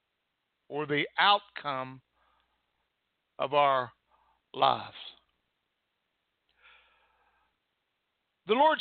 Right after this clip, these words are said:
said, "I would that none would perish," but every day people perish because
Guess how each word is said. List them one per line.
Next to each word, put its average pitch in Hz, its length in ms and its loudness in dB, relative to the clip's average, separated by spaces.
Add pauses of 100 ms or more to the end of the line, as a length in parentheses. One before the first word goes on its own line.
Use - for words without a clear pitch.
said, 254 220 2
"I 240 160 4
would 269 540 2 (520)
that 240 220 -4
none 220 680 -4 (1040)
would 214 260 -4
perish," 254 560 2
but 254 160 -4
every 262 240 2
day 269 340 4
people 233 300 -14
perish - 680 -16 (1500)
because 285 600 4